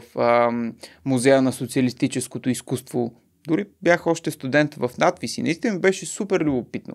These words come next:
И аз съм за нещо подобно да се развие. Тоест, това, което ти казваш, е реално погледнато точно тези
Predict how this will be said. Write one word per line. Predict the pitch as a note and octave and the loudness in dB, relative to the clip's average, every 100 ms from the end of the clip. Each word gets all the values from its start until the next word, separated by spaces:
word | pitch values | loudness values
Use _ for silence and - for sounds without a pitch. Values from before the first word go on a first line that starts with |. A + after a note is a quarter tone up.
| - - - - | -18 -20 -12 -2
И | |
аз | A#2 - | -2 0
съм | D3+ | 0
за | C3 B2 F3 F#3+ - | 4 6 6 4 0
нещо | D3+ D#3 - | 4 4 2
подобно | - C#3 D3 C#3+ | -2 0 0 -2
да | |
се | B2+ C3+ | -4 -2
развие. | B2+ A#2 B2+ A2 D#2+ | -2 0 0 0 4
Тоест, | G#3 G3 - _ - _ | 4 4 2 _ -20 _
това, | C#3+ E3+ F3 | 4 4 6
което | E3 C#3+ C3 | 4 2 0
ти | C#3+ - | -2 0
казваш, | A2+ A#2 C#3+ E3+ | 2 2 0 0
е | F#3 | 4
реално | D3+ D3+ C#3+ | 4 4 2
погледнато | A2+ G#2+ A#2 D3 A2 - | -2 0 0 0 -4 -4
точно | - E3+ - C#3 - - - _ _ _ | 4 4 4 -6 -6 -18 -20 _ _ _
тези | F3 E3 A#2+ G#2 | 8 8 8 0